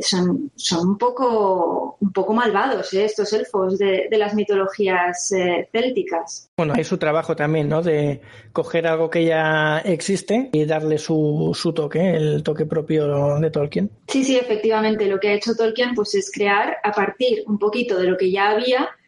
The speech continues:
Speaker 1: crear su propio mundo. Y un, y resultó un mundo tan rico que ha sido referente para todos, pero no es una cuestión baladí, porque realmente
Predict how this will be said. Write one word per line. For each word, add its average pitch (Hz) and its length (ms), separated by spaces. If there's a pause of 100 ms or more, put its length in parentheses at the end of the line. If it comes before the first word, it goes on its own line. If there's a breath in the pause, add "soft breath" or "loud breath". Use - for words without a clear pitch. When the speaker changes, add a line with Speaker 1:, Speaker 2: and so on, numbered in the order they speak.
(160 soft breath)
Speaker 1:
crear 214 260
su 240 140
propio 208 320
mundo. 180 440
Y 208 60
un, 214 320 (240)
y 226 80
resultó 226 480
un 247 80
mundo 247 240
tan 254 220
rico 285 380 (520)
que 220 220
ha 208 100
sido 233 240
referente 240 440
para 220 240
todos, 185 380
pero 196 600
no 220 160
es 220 260
una 233 180
cuestión 240 320
baladí, 196 420
porque 196 280
realmente 214 760